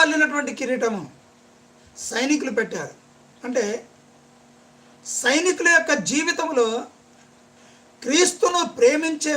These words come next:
మనస్సు వారికి లేదు. వారు అధికారులు ఏం చెప్తారో, రాజు వారికి ఏం చెప్తారో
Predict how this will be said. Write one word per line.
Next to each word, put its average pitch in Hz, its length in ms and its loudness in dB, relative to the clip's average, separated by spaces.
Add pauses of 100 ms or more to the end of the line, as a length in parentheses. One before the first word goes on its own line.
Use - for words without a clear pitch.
మనస్సు 285 360 0
వారికి 247 340 0
లేదు. 220 200 2 (3750)
వారు 240 180 2 (100)
అధికారులు 311 540 4 (180)
ఏం 294 60 4 (120)
చెప్తారో, 254 420 0 (1500)
రాజు 285 540 4
వారికి - 320 2
ఏం 311 180 2
చెప్తారో 226 400 -2